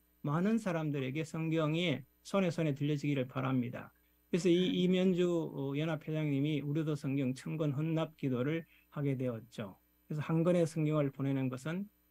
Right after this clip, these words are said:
Speaker 1: 그 가정에 영원한 선교사를 파송하는 운동은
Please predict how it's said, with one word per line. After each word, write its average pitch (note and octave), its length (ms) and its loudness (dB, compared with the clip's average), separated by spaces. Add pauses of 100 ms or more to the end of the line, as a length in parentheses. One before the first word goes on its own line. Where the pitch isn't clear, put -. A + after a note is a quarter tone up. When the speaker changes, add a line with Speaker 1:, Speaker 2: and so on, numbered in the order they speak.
(160)
Speaker 1:
그 D#3+ 140 0
가정에 B2+ 600 -2
영원한 E3 460 0
선교사를 F3 600 0
파송하는 F#3 500 0
운동은 D#3 640 2